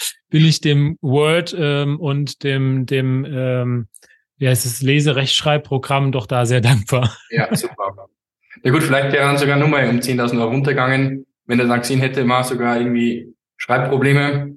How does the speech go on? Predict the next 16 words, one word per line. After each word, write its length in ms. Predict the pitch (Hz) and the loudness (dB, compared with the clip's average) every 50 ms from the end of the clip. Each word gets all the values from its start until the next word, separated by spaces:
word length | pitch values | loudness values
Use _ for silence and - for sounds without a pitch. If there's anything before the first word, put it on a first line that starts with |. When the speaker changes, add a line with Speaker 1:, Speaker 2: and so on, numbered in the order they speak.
| - _ | -12 _
Speaker 2:
Also 140 | - 113 117 | 0 2 2
Speaker 1:
Er 40 | 131 | 4
hatte 160 | 151 175 156 | 4 4 4
Mitleid 460 | 143 160 190 185 175 151 151 151 147 | 4 4 4 2 2 0 0 0 0
gehabt 420 | - 156 131 143 175 175 - - - | 0 0 2 2 0 -2 -6 -6 -4
Speaker 2:
Ja, 60 | - | -2
Speaker 1:
und, 300 | 143 147 147 143 139 - | 0 0 0 0 -2 -4
Speaker 2:
genau. 140 | 180 165 143 | -4 -2 0
Speaker 1:
äh, 160 | 143 143 131 | 0 0 0
dann, 200 | 135 147 143 143 | 0 0 0 0
äh, 480 | 143 143 143 143 139 139 135 135 135 | 0 0 0 -2 -2 -4 -4 -4 -4
ja, 240 | 131 131 131 127 127 - | -4 -4 -4 -6 -6 -8
wer 220 | 127 120 131 120 | -4 0 0 2
weiß. 640 | 110 117 123 123 113 - - - - - - - 139 - | 4 4 4 2 2 0 -2 -4 -6 -14 -14 -6 -2 -2
Speaker 2:
Gut, 140 | 123 113 - - - - - - - | -2 -2 -2 -6 -8 -10 -10 -6 -4
ja. 220 | 113 113 - - | -2 -2 -2 -4